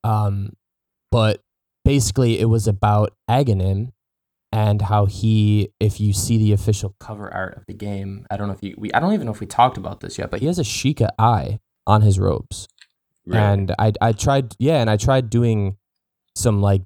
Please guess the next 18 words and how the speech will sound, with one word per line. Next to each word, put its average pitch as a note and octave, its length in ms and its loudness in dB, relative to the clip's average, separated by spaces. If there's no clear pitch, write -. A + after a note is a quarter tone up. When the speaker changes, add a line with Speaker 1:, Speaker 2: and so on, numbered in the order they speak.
Speaker 1:
deep, A2 420 2
deep G#2 240 2
diving, G2 400 0
and F#2+ 80 0
I'm F#2 100 0
still A2 320 0
diving G2+ 460 2
into F#2+ 280 -4
that A#2+ 220 -2
right C#3 180 -4
now. C#3+ 320 -6
But G2 200 -8
I, A2+ 120 0
I A2 40 2
just A#2 180 -2
wanna, G#2 220 2
like, G2 200 2
I, G#2 140 0